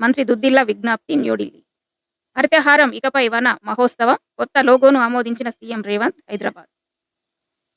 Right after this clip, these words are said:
మహబూబాబాద్లో రైస్ మిల్లర్ల అడ్డదారి, ఒకటి పాయింట్ పదమూడు లక్షల క్వింటాల ధాన్యం మాయం, కే సముద్రం.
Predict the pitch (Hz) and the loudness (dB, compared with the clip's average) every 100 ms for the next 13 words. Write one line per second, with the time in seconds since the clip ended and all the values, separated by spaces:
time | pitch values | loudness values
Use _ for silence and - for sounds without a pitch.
0 | _ _ _ 226 277 320 330 330 294 285 | _ _ _ 0 2 4 6 6 4 4
1 | 294 240 254 - 254 262 262 226 202 233 | 2 2 -2 0 0 0 -2 -4 -2 -4
2 | 214 214 381 - _ _ - 277 311 302 | -2 -2 -4 -8 _ _ -4 0 2 2
3 | 269 247 269 285 247 - 262 208 240 254 | 2 2 2 2 0 -2 -4 -2 -4 -2
4 | 262 240 226 226 240 247 208 214 - _ | 0 0 -2 -2 -2 -2 -4 -8 -14 _
5 | _ 220 214 202 180 _ | _ -10 -8 -16 -16 _